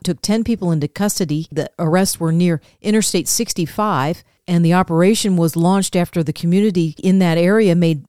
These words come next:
multiple complaints about the activity to the police. Police Chief Paul Prine says his agents used online contacts to set up the meeting with the women, which then led to their arrest. Prine says that prostitution leads to other violent crimes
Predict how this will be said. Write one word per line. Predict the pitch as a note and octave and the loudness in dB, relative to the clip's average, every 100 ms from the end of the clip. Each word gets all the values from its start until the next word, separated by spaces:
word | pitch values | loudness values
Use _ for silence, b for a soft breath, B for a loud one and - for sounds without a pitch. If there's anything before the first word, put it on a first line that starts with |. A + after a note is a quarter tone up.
| _ | _
multiple | D#3+ E3+ G#3 F#3 F3+ | -2 2 2 0 -4
complaints | D#3+ E3 - A3+ F#3 E3 - | -2 -4 -2 0 0 -2 -2
about | E3 E3 F#3+ - | -2 0 -2 0
the | F3+ | 0
activity | D3+ - F3 D3+ D3+ | -2 -2 -4 -2 -4
to | D#3 F#3 | -4 -4
the | D3+ | -4
police. | - F#3 A3 - - _ _ _ - | -4 -2 -2 -6 -8 _ _ _ -4
Police | E3+ E3+ - | 0 2 0
Chief | F3 | -2
Paul | - E3+ | 0 -2
Prine | - F#3+ F3 G3+ | 0 -2 0 0
says | F#3+ F3 D#3+ | 0 -2 0
his | F#3+ D#3+ | 0 0
agents | E3+ F#3 F3+ E3 | -2 0 -2 -2
used | E3+ D#3+ - | -2 -4 0
online | F3+ G3 F3 D#3 | 0 0 0 -2
contacts | D3+ - G#3+ C4 G3+ C#3+ G2 - - | -6 -6 -6 -6 -6 -8 -8 -8 -6
to | E3+ | -4
set | - F3+ | -2 -2
up | E3+ | -2
the | E3+ | -2
meeting | E3 F#3+ G#3 | 0 2 0
with | F#3 E3+ | -2 -2
the | D3+ | -2
women, | D#3 A3+ A#3+ A#3+ b b b b | -2 0 -2 -4 b b b b
which | E3 D#3+ | -6 -2
then | E3+ E3+ | 0 2
led | E3 D#3 | 0 0
to | D#3 | 0
their | D#3 D3 | 0 0
arrest. | D3 D3+ D#3 - | 0 -2 -4 -4
Prine | E3+ D#3+ | -2 -2
says | E3 D#3 | -2 -4
that | - | -4
prostitution | - E3 D#3 D3+ F#3 E3+ E3 | -4 -4 -4 -4 -4 -2 -2
leads | D#3+ E3 | 0 -2
to | D#3+ | -2
other | D#3 F3 | -2 -2
violent | D#3+ D#3+ D3 | -2 -2 -4
crimes | - F#3+ F3+ E3 E3+ | -6 -4 -2 0 -2